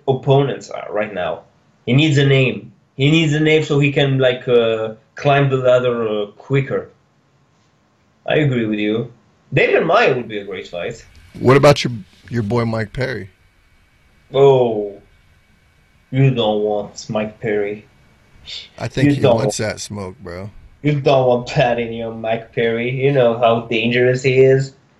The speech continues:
Speaker 1: But yeah, it would be a great fight. Like, you know, you know, Mike Perry is, you know, I'm a huge fan of Mike Perry, but against, uh, Gilbert, it would be a great fight.
Speaker 2: For sure. Mark Madsen went out there and defeated Danilo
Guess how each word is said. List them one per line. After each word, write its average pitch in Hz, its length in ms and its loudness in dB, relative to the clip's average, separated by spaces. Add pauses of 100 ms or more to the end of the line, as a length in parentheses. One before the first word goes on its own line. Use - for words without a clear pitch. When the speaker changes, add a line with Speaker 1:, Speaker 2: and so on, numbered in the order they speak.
(260)
Speaker 1:
But 165 200 2
yeah, 196 280 2
it 185 140 -6
would 233 180 2
be 185 120 2
a 160 100 2
great 139 260 0
fight. 120 360 -4
Like, 98 180 -10
you 123 100 -10
know, 104 260 -6
you 160 120 2
know, 156 320 4
Mike 135 260 -2
Perry 131 300 2
is, 110 180 -8
you 113 120 -6
know, 98 260 -6 (100)
I'm 123 160 2
a 120 60 2
huge 123 320 0
fan 123 180 4
of 113 120 2
Mike 110 240 -4
Perry, 117 340 2
but 92 260 -6 (920)
against, 139 560 0
uh, 127 240 4
Gilbert, 131 420 0
it 117 60 -10
would 113 120 -8
be 117 120 -4
a 110 60 -4
great 107 260 -4
fight. 117 360 -4 (280)
Speaker 2:
For 113 180 -14
sure. 117 480 -8
Mark 120 400 -4
Madsen 127 480 -6
went 123 140 -6
out 127 240 -6
there 127 120 -4
and 120 100 -4
defeated 127 580 -8 (360)
Danilo 135 880 -4